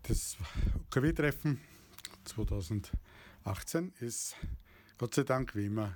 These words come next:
erfolgreich über die Bühne gegangen. So circa fünfzig Funke-Amateurinnen und Amateure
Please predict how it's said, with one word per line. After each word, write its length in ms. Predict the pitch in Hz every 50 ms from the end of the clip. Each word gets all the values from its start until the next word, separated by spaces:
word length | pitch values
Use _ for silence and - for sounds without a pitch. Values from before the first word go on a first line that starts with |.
| 131 131
erfolgreich 640 | 104 - 90 92 95 - - 107 98 - - - -
über 140 | - 95 95
die 100 | 101 101
Bühne 260 | - - 131 139 131
gegangen. 600 | 113 123 117 104 110 113 117 110 110 110 107 - _ _ - - - - - - - - - - - - _ -
So 160 | - - 107 92 -
circa 240 | - 104 - - 98
fünfzig 500 | 92 - 120 117 - - - 117 - - - - - - -
Funke-Amateurinnen 1300 | - 117 110 - - 123 117 110 104 101 - - 95 95 104 110 117 113 117 123 123 131 143 156 165 170 170 - -
und 180 | 170 120 95
Amateure 600 | 101 92 95 98 90 - 98 98 101 113 123 117